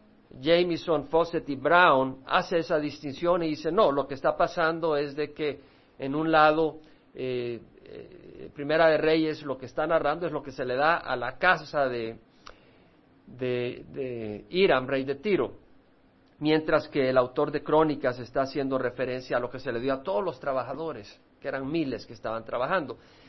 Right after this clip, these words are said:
Es posible, pero no estoy seguro, no estoy seguro. Es posible que también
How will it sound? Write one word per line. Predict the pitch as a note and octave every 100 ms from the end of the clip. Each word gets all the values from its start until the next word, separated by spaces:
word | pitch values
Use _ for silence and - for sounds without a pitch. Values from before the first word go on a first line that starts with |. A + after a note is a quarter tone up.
| - -
Es | B3+ B3+
posible, | B3+ - C4+ F#3+ A#2+ E2+ - _ _ _ _
pero | A3 A3+
no | A#3+
estoy | A#3 A#3+
seguro, | G#3+ G3+ E3 C#3 G2+ - _ _ _ _ -
no | G3+
estoy | G#3+ A3+ G3+
seguro. | F3+ C#3 A#2+
Es | D#3+
posible | F#3 G#3 G3+ G3+
que | G3+
también | G3+ G3 F3+ F#3 F#3+ F#3